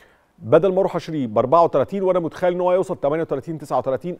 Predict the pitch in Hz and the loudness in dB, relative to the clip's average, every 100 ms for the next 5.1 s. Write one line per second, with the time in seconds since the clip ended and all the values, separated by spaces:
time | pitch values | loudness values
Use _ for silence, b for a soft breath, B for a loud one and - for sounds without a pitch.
0 | - 190 156 156 104 127 139 151 - 117 | -2 -2 0 -2 -2 0 2 2 0 -2
1 | 110 107 165 131 113 104 180 220 208 190 | -2 0 -2 0 -2 -2 -4 -2 -4 -6
2 | 170 147 - _ _ _ 139 151 113 - | -6 -6 -8 _ _ _ -8 -6 -6 -10
3 | _ b b b _ - 127 185 196 202 | _ b b b _ 0 4 4 2 -6
4 | b b - 160 - 185 165 120 98 131 | b b -2 -2 2 2 2 2 2 0